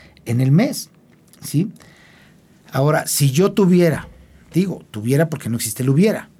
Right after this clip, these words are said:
¿sí? Tuviera o desarrollo correctamente mi control interno,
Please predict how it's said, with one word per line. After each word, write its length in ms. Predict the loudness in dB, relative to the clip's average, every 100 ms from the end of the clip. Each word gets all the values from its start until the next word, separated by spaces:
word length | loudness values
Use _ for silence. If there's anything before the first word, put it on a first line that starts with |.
| _
¿sí? 260 | -12 -12 -12 -18 _
Tuviera 560 | -6 0 2 2 0 -6 _ -8
o 120 | -4
desarrollo 880 | -4 -4 -4 -2 2 4 4 0 -4 _
correctamente 1200 | -12 -10 -4 -2 -2 -4 -2 2 2 2 0 -8 -20 _ -20 -20 _
mi 160 | -4 -2
control 400 | -2 -2 2 4
interno, 540 | 2 0 -4 -4 -10